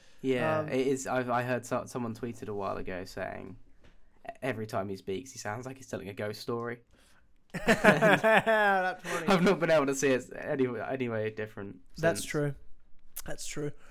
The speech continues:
Speaker 2: Um, yeah, I, I, I'd like to think, I don't think, I don't wanna see him get to that old age where he's just going in and losing fights, getting knocked out regularly. Like, he's,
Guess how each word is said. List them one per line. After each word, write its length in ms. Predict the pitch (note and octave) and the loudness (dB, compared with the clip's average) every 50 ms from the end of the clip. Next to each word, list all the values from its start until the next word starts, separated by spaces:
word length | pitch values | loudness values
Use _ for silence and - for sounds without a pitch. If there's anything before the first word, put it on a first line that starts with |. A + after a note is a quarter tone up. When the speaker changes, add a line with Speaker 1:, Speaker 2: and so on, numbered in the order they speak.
| - - - - - - | -14 -14 -14 -16 -12 -4
Speaker 2:
Um, 420 | - F#3 F#3+ G3 G3 F#3+ F#3 F3 - - - - - - - - - - - - - | 0 4 4 4 4 2 -2 -6 -8 -14 -16 -18 -18 -18 -20 -18 -18 -16 -16 -14 -6
yeah, 260 | - E3+ F3 E3+ D3+ | 0 4 4 6 6
I, 320 | D3 D#3 D3+ C#3 D3+ D#3 D3+ | 6 4 4 6 4 4 4
I, 220 | C#3+ D3 - D#3+ | 4 2 2 2
I'd 120 | D#3+ D3+ D3 | 2 2 2
like 220 | D3 C#3+ D3 D3 | 0 0 0 0
to 80 | - D3+ | -4 -8
think, 280 | - - D#3 D3+ D3 D#3+ | -6 -4 -6 -6 -2 0
I 120 | D#3+ E3 | 0 0
don't 180 | E3 E3+ D#3+ - | 0 -2 -4 -4
think, 280 | F3 D#3 C#3 - - - - - - - - - - - | -6 -8 -8 -10 -16 -20 -20 -20 -20 -20 -20 -20 -10 0
I 100 | E3 F3+ | 2 4
don't 160 | F#3+ G#3+ G3 | 4 4 4
wanna 180 | F#3 G3 G3 F#3 | 4 4 4 4
see 320 | F#3 - - G3 F3 F3 F3 | 4 2 2 2 2 2 2
him 140 | E3+ E3 | 0 0
get 180 | D#3 E3 E3 - | 0 0 0 0
to 80 | - D#3+ | 0 0
that 120 | D#3 D3 | 0 2
old 180 | D3 C#3+ D3+ D3+ | 2 2 2 2
age 240 | C#3+ D3 D3 C#3+ - | 2 0 0 -2 -4
where 100 | D#3 C#3+ | -6 -4
he's 160 | C#3+ C#3 - | -4 -6 -6
just 320 | - D3+ C3+ - - - | -8 -8 -8 -8 -8 -6
going 340 | - E3 D3+ D3 D3 C#3+ C#3+ | -4 -4 -2 -2 -2 -4 -4
in 120 | C#3+ C#3 C#3 | -6 -6 -6
and 200 | C#3 C3+ C3+ C#3 | -6 -6 -6 -4
losing 260 | C#3+ C#3 C#3 C#3+ C3+ | -4 -4 -4 -6 -10
fights, 340 | - - D3 C#3 C#3 - - | -8 -4 -4 -4 -4 -6 -10
getting 200 | - C#3+ C#3+ C3+ | -10 -10 -10 -8
knocked 240 | C#3 C3 - - - | -10 -10 -10 -8 -8
out 140 | C#3+ C#3 C#3 | -8 -8 -8
regularly. 440 | C#3 C3+ C#3 - D3+ C#3 C#3 C3+ C3+ | -8 -10 -10 -10 -10 -10 -10 -10 -10
Like, 260 | C3+ C3+ C3+ C#3 - | -10 -10 -10 -12 -12
he's, 380 | - - D#3 C3+ - - - | -10 -8 -8 -8 -8 -10 -12